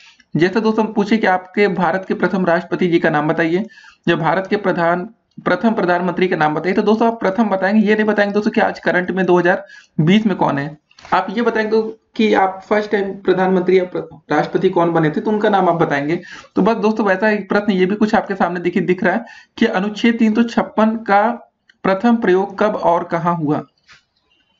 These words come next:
प्रथम का मतलब दोस्तों प्रथम होता है, ये नहीं कि आपके सामने चार विकल्प दिया गया तो उसमें से आप एक प्रथम छाटेंगे, ऐसा नहीं होता है। ठीक है ना,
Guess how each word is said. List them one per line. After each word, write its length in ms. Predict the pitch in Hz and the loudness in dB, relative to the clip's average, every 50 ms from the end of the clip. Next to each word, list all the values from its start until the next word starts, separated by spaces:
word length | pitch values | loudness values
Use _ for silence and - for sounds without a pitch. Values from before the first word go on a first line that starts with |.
| _ _ - - - - - _ - | _ _ -20 -20 -20 -20 -10 _ 0
प्रथम 300 | 190 190 185 226 220 220 | 2 2 2 2 0 2
का 120 | - 220 | 2 2
मतलब 260 | 214 220 214 226 208 | 2 2 2 2 2
दोस्तों 240 | 202 220 220 226 220 | 2 2 2 2 2
प्रथम 320 | 226 196 175 160 170 160 151 | 2 2 2 2 2 0 0
होता 180 | 151 139 135 | 0 0 0
है, 100 | 131 139 | 0 0
ये 140 | 151 160 202 | 2 2 2
नहीं 160 | 214 220 226 | 2 2 0
कि 80 | 220 220 | 0 2
आपके 200 | 208 202 202 220 | 0 0 0 -2
सामने 240 | - - 190 202 208 | -6 -6 -4 -4 -2
चार 240 | - 220 202 202 196 | 0 0 0 0 0
विकल्प 260 | 190 190 214 208 190 | -2 -4 -4 -2 -2
दिया 200 | 180 196 202 202 | 0 0 0 2
गया 120 | 196 214 | 2 0
तो 100 | 208 208 202 | 0 0 -2
उसमें 200 | 202 - 190 190 | -2 -2 -4 -2
से 100 | 190 190 | -2 0
आप 120 | 185 180 | 0 0
एक 140 | 180 175 180 | 0 0 0
प्रथम 260 | - 170 160 175 165 | -2 -2 0 0 -2
छाटेंगे, 480 | 160 160 139 139 - 143 147 143 143 151 - _ - _ _ _ - | 0 0 -2 -2 -2 -4 -4 -4 -6 -10 -14 _ -20 _ _ _ -2
ऐसा 280 | 180 175 180 180 233 220 | -2 -2 0 0 0 0
नहीं 240 | 196 170 160 160 151 | 0 0 0 0 0
होता 240 | 143 131 123 127 | -2 -2 -4 -6
है। 120 | 131 139 151 | -8 -6 -2
ठीक 200 | - 190 190 220 | -2 0 0 0
है 60 | 214 | 0
ना, 120 | 233 240 | -2 -2